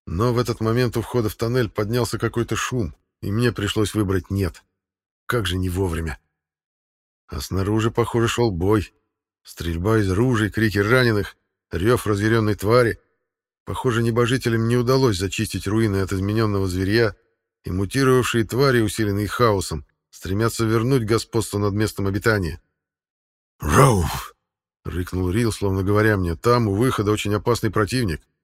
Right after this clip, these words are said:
Может, не стоит с ним связываться?" "Это наш шанс выбраться наружу и выяснить общую обстановку", — ответил я питомцу, при этом снимая с убитого ружьё. "Так что пошли".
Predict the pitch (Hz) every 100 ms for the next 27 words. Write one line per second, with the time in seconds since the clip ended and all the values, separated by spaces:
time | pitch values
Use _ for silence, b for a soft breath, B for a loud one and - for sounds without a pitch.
0 | _ - 92 98 107 - 135 131 135 117
1 | 135 98 82 - - _ _ _ _ _
2 | _ _ _ - 120 127 123 - - 139
3 | - 135 127 - 127 135 147 117 123 135
4 | 139 - 127 139 - 135 - 143 131 -
5 | - _ _ _ _ - 82 87 80 87
6 | 85 104 95 117 101 82 - - 98 95
7 | 98 - 113 117 92 - 98 101 87 95
8 | 101 104 80 - _ _ _ _ 147 151
9 | 156 165 - 139 98